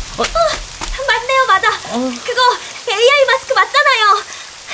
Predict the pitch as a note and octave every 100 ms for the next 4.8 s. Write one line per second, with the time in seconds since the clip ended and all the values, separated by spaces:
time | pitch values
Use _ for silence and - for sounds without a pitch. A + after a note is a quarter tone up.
0 | - G3+ G3 D3 - - - - B2+ -
1 | - - A3+ A#3 F#3+ F3 - - - -
2 | - G3+ F#3 E3 A3+ A#3+ B2+ - - D3+
3 | - - F4 G4 - E4+ - D#4+ F4 G4+
4 | A#4+ A4 A#4 G#4 G#4 G#4 F4+ F4+